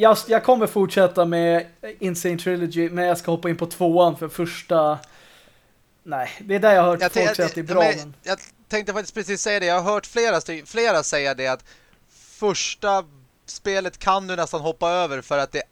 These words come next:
Speaker 2: är... Alltså det, det är inte så bra, säger, äh, har jag hört. Jag kan, jag kan inte minnas att jag har spelat första,
Speaker 1: Ja.
Speaker 2: tyvärr. Överhuvud-, inte tidigare heller, utom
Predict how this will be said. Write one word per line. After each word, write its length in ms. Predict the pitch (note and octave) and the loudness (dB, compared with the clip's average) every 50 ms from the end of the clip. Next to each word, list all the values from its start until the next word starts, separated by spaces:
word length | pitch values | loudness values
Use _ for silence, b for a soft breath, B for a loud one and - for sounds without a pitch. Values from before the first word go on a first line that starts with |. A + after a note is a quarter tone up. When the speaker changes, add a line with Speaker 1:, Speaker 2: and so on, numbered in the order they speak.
| _ | _
Speaker 2:
är... 540 | - C#3 D3 D3+ D3+ D3+ D3+ D3 C#3+ C#3 C3+ - _ _ _ _ _ _ _ _ _ _ - | -4 0 0 2 2 0 0 0 -2 -4 -8 -16 _ _ _ _ _ _ _ _ _ _ -6
Alltså 220 | D#3 D#3 - E3+ | -6 -4 -4 -4
det, 160 | D3 D#3+ E3+ - _ _ - - - _ - - - _ _ _ b b b b b b b _ _ _ _ _ _ _ _ _ _ _ _ _ _ _ _ _ | -8 -8 -8 -8 _ _ -20 -20 -20 _ -20 -20 -20 _ _ _ b b b b b b b _ _ _ _ _ _ _ _ _ _ _ _ _ _ _ _ _
det 160 | E3 F3 F3+ | -4 -2 0
är 300 | D3+ F3+ F#3 F#3 F#3+ F#3 | 0 2 2 2 2 0
inte 220 | F#3 F3+ D#3+ F3+ | -2 -6 -6 -8
så 120 | D#3 E3+ E3 | -6 -6 -8
bra, 600 | B2 - E3+ D#3 F3+ B3 B3 D#3 G#2 G#2 B2 - - | -6 -6 -6 0 0 0 0 0 -2 -4 -6 -8 -8
säger, 360 | - - - C#3+ C3 A#2+ A#2 - D#3 | -10 -6 -4 -4 -4 -4 -4 -2 -2
äh, 80 | D#3 D3 | -2 0
har 80 | E3 F3 | 2 2
jag 120 | D#3+ D#3 | 2 2
hört. 520 | C3 F3+ A3 A#3+ D#3 A2+ B2 - - - - b b b b b | 2 2 0 0 0 -2 -6 -10 -12 -20 -20 b b b b b
Jag 300 | D#3+ D#3+ F3 F#3 F#3 E3+ - _ - - - | 0 2 2 0 -2 -4 -10 _ -20 -14 -8
kan, 220 | - G3 G#3 A3 G3+ | -4 -4 -2 -2 0
jag 160 | G3+ G#3 - | -2 -2 -2
kan 280 | - - C4+ C#4+ C#4+ C4 | -2 -4 -4 -4 -4 -4
inte 220 | A3+ G3 - G3 | -6 -8 -8 -10
minnas 340 | F#3 G3 F#3+ F#3 F#3+ F#3 - | -8 -8 -8 -6 -6 -6 -6
att 80 | - - | -4 -2
jag 60 | E3+ | -2
har 80 | E3 D#3+ | -2 -2
spelat 460 | - - G#3+ G3 F#3+ G3 A3+ A3 - | -4 -6 -4 -2 -2 -2 -2 -4 -4
första, 460 | - D3 A#2+ - - - G#2 F2 A2 - | -6 -8 -8 -8 -8 -10 -10 -10 -10 -6
Speaker 1:
Ja. 240 | F3 F3 E3+ D#3+ D3+ | -2 0 0 0 0
Speaker 2:
tyvärr. 440 | F#3 E3+ C3 A#2+ G2+ F2+ F#2+ G#2 G#2+ _ _ _ - | -2 -2 -2 -2 -2 -2 -6 -10 -14 _ _ _ -12
Överhuvud-, 360 | - E3+ D#3 F3 F3+ F3 F#3+ | -10 -6 -4 -2 -2 -2 -4
inte 340 | F3+ G#3+ G3 F3+ - - G3+ | -4 -6 -6 -6 -4 -6 -6
tidigare 480 | F#3 - G#3+ G3+ F#3 F3 D#3+ F3+ F3 F3+ | -4 -4 -8 -8 -6 -4 -2 -2 -2 0
heller, 360 | F#3 A#3+ A#3+ F3 B2+ A#2 B2 | 0 -2 -4 -4 -4 -6 -6
utom 380 | C#3 C#3 - D3+ C#3+ C#3 C#3 | -6 -6 -4 -4 -6 -6 -8